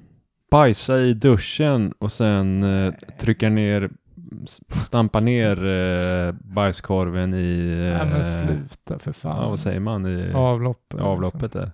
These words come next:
Speaker 2: Nej.
Speaker 1: Eh, jag vet folk som gjorde det här och jag umgås inte med dem längre.
Speaker 2: Aha, okej. Det var andra som
Speaker 1: <laughs>
Speaker 2: Ja, det är också... Man får ju dra en gräns någonstans.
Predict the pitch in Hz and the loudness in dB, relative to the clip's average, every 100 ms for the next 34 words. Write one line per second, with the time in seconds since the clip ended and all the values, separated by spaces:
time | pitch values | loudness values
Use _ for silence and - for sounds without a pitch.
0 | - _ - 52 53 - - - - - | -14 _ -14 -14 -12 -12 -12 -12 -12 -8
1 | 92 92 90 90 90 90 50 101 113 127 | -6 -4 -6 -4 -4 -6 -4 0 4 4
2 | 131 107 - 107 95 - 95 92 92 110 | 4 2 0 0 0 -4 0 2 4 4
3 | 110 107 135 135 147 156 160 - - 110 | 4 2 2 4 4 2 0 -4 -2 -2
4 | - - - - _ 104 113 117 110 - | -4 -16 -20 -20 _ 0 2 2 0 -6
5 | - _ _ _ - 107 95 98 101 92 | -12 _ _ _ 0 2 4 4 2 0
6 | 95 87 87 85 - 90 87 82 107 123 | -2 0 -2 -6 -6 -4 -4 -4 -6 -4
7 | 123 127 110 - 120 - 139 - 120 113 | -2 -2 -2 -6 -8 -8 -12 -12 -12 -10
8 | 113 110 110 113 - - 117 - - - | -8 -6 -8 -12 -14 -10 -10 -10 -14 -14
9 | _ _ - 285 - - - 110 98 170 | _ _ -10 -8 -8 -10 -16 -14 -18 -16
10 | 160 151 - - - 123 131 139 - - | -16 -14 -18 -20 -10 -8 -8 -14 -18 -20
11 | _ _ _ _ _ - 123 135 127 123 | _ _ _ _ _ -14 -8 -4 -2 -2
12 | 123 120 123 120 113 - 127 117 - 131 | -2 -2 -4 -6 -10 -16 -16 -16 -16 -16
13 | - - | -18 -20